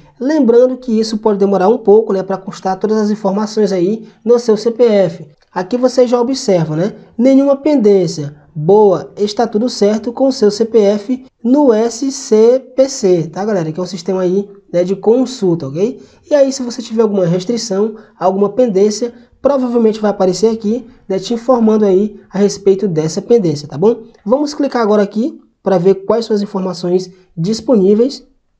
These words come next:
E aqui nessa tela ele informa, consulta de C P F.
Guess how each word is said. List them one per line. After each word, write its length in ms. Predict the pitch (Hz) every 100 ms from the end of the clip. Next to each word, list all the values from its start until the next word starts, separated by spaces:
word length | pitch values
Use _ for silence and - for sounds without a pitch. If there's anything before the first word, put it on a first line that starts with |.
| _ _ _ _ -
E 80 | 277
aqui 220 | 277 262
nessa 240 | 262 262
tela 180 | 262 247
ele 140 | 247
informa, 640 | 294 - 196 175 151 147 - -
consulta 500 | 262 262 - 240 240
de 120 | 226
C 160 | - 226
P 140 | 247
F. 460 | 196 160 143 -